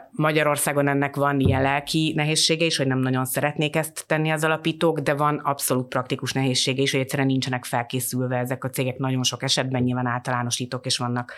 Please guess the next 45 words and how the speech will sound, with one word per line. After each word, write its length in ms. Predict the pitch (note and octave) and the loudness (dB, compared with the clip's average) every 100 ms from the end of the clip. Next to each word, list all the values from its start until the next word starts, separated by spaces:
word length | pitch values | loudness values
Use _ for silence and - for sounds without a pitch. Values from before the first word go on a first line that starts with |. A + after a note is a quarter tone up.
| - - - | -16 -16 -8
szuper 360 | C#3 C3 B2 | -6 -2 -2
pozitív 420 | - B2+ B2 B2+ | 0 -2 -2 -4
kivételek, 560 | - D3 E3+ E3+ E3+ E3+ - - - - - | -2 0 2 2 0 -2 -10 -10 -12 -14 -4
de 160 | C#3 D3 | -2 0
általánosan 760 | E3 D#3+ D#3 D3 C#3+ - C#3 | 0 2 2 2 2 2 2
jellemző, 460 | C#3 C3+ C3+ C3+ C3+ | 2 2 0 0 0
hogy 320 | B2+ C3 C3+ | 0 -2 0
össze 340 | E3 D3+ D3 C3+ | 0 2 2 0
van 240 | C3 C3+ | 0 -2
csúszva 540 | - B2+ B2+ C3+ B2 B2 | -2 -2 -2 0 0 0
a 100 | A#2 - | -4 -2
céges 440 | C#3+ C3+ B2+ - | -2 0 0 0
és 160 | B2 C3 | 0 0
a 60 | |
magánvagyon, 720 | D3 E3+ E3 D#3 D3+ C#3+ D3 C#3 | 0 2 0 2 0 2 0 0
hogy 140 | C3 | 0
ni-, 200 | C#3 C#3 | 0 0
nem 200 | D#3 D3+ | 2 2
áll 120 | C3+ | 2
úgy 160 | C3+ C3 | 0 -2
a 40 | |
szervezet, 540 | B2 - D3+ E3 E3+ D#3+ | -2 0 0 0 0 0
tehát 180 | D3 D3 | -2 0
hogy 100 | D3 | 0
nem 220 | C#3 C3+ | 0 -2
adhatóak 640 | C3+ - C#3 C#3+ C3 B2+ | -4 -4 -4 -2 -2 -2
el, 360 | A#2 C#3+ E3+ F3 - - - - - | 0 0 0 -2 -8 -20 -20 -18 -2
például 400 | E3+ D#3+ D#3 D3+ | 0 2 2 2
azért 280 | D3+ C#3+ - | 2 2 2
sem, 180 | C#3+ | 2
mert 160 | C#3+ C#3 | 2 2
nagyon 160 | C3+ C3 | 2 0
sokszor 320 | B2+ - C#3 | -2 -4 -2
a 40 | |
legnagyobb 400 | C3+ C3+ C3 C3 | 0 0 0 0
értékük 560 | C3+ C3 D3 C3 C3+ C#3 | -2 -2 -2 -2 -2 -2
az 120 | C3 | -4
az 120 | C3 | -2
alapító 320 | C3 B2 C3 | -2 -2 -2
fejében 520 | C3 C#3 B2 A#2+ B2 B2 | -2 0 0 2 0 0
van, 360 | B2+ A#2+ B2 - | 0 -2 -4 -4
amit 380 | C3 C3 B2+ | -2 -2 -2
nem 200 | C3+ B2+ | -2 -2
tud 360 | A#2+ C3 B2 B2 | -2 -4 -4 -6
átadni. 680 | B2+ C3+ - E3+ E3+ F3+ | -4 -4 0 0 2 0